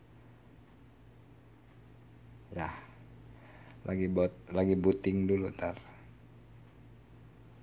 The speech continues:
Lagi ngebooting. Ya, kan? Sipir, sipir, sipir. Wah, channel Wahid.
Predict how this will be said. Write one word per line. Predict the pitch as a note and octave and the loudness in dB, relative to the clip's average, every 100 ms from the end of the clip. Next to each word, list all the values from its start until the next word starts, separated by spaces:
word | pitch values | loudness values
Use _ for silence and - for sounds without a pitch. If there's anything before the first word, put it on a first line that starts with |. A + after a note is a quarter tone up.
| - - - - - - - - - - - - - - - - - | -20 -20 -20 -20 -20 -20 -20 -20 -20 -20 -20 -20 -20 -20 -20 -18 -12
Lagi | F#2+ F#2 F#2 F#2 | -8 -8 -8 -8
ngebooting. | F#2 F#2 - - - - G#2 G#2+ A2+ A#2 A#2 A#2 - - - - - - - - - - - - - | -8 -8 -10 -12 -12 -6 -4 -2 -4 -6 -8 -10 -12 -20 -20 -20 -20 -20 -20 -20 -20 -20 -20 -20 -10
Ya, | E3 D3+ - | -6 -6 -8
kan? | A#2 D3 A3 - - - - - - - - - - - | -8 -10 -10 -16 -20 -20 -20 -20 -20 -20 -20 -20 -20 -20
Sipir, | - G#2+ - F#2+ | -16 -14 -10 -10
sipir, | F#2+ F#2+ G2 F#2+ G2 | -8 -12 -10 -10 -10
sipir. | - F#2+ G2 G2+ G#2 G2 - F#2 | -10 -12 -10 -10 -10 -12 -14 -10
Wah, | E2+ D2+ - - - - | -8 -8 -12 -18 -20 -20
channel | - A2 G2 G2+ | -12 -8 -6 -6
Wahid. | G2+ G2 G#2 | -4 2 2